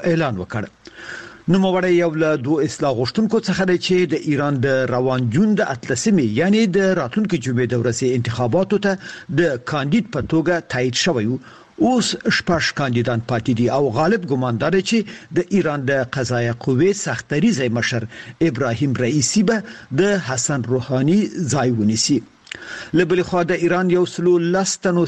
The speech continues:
سیاسي او مدني فعالانو نن چهارشنبه له ایرانیانو څخه وغوښتل چې د جمعې د ورځې انتخابات بایکاټ کړي. دوی په یوه ګډه لاسلیک کړې اعلامیه کې خلکو ته په خطاب کې ویلي چې په فرمایشي او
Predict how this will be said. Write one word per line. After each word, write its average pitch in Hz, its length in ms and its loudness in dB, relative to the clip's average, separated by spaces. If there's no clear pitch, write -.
سیاسي 151 320 0
او 220 80 4
مدني 156 400 0
فعالانو 127 420 0
نن 190 320 4
چهارشنبه 117 560 0
له 170 60 4
ایرانیانو 165 540 2
څخه 147 220 -4
وغوښتل 185 560 2
چې 226 80 2
د 165 120 0
جمعې 156 300 0
د - 100 2
ورځې 131 220 -2
انتخابات 120 640 -2
بایکاټ 120 480 -2
کړي. 120 160 0
دوی 233 140 4
په 202 80 2
یوه 147 220 0
ګډه 196 420 2
لاسلیک 135 440 -2
کړې 135 260 2
اعلامیه 131 360 0
کې 208 240 0
خلکو 143 320 -2
ته 139 140 0
په 127 100 -2
خطاب 127 320 -2
کې 147 140 2
ویلي 170 220 4
چې 226 160 0
په 240 240 4
فرمایشي 135 680 0
او 220 140 2